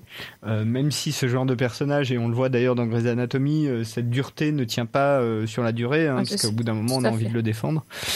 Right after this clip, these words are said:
Speaker 1: c'est normal. Euh, il y aurait une émission à faire là-dessus, c'est intéressant.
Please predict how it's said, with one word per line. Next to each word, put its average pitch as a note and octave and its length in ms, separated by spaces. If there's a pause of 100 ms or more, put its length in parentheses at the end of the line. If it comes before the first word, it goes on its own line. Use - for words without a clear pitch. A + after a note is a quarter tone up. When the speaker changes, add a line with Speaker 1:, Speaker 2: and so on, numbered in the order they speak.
(140)
Speaker 1:
c'est - 120
normal. A2+ 460 (440)
Euh, A2+ 1000
il G#2+ 60
y G#2+ 80
aurait A2 120
une C3+ 140
émission B2+ 360
à B2+ 60
faire A#2 160
là-dessus, A2+ 300
c'est - 160
intéressant. A2 500